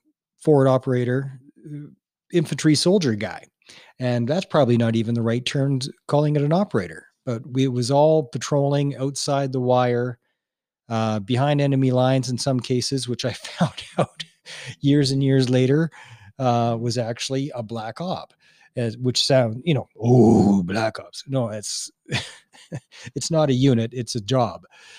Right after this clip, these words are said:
Uh, it just means that some of the patrols that we were doing in a place called Dobra Voda were off the book.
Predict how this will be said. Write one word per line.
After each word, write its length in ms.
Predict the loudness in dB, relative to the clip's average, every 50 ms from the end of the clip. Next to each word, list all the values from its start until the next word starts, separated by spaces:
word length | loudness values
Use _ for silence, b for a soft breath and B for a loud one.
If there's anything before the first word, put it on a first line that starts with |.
| B B B _ -8
Uh, 180 | -6 -6 -4 -4
it 20 |
just 280 | -4 -2 -2 -2 -4 -4
means 360 | -2 -2 0 0 -2 -4 -4
that 380 | -2 -2 -2 0 -2 -2 -4 -6 _ _ -20 -20 _
some 220 | -8 -6 -2 -2 -2
of 60 | -2
the 60 | -2
patrols 380 | -4 -6 -4 0 0 0 2 0
that 120 | -2 -4
we 120 | -4 -2 -2
were 80 | -2
doing 300 | 0 2 2 2 2 0
in 60 | -2 -4
a 40 | -4
place 260 | -4 -2 -2 -2 -4
called 200 | -6 -8 -8 -2
Dobra 340 | 0 0 2 2 0 0 0
Voda 360 | 2 2 2 4 2 0 0
were 180 | 0 2 2
off 220 | 2 2 0 -2 -6
the 80 | -6
book. 320 | -6 -6 -8 -10 -14 -20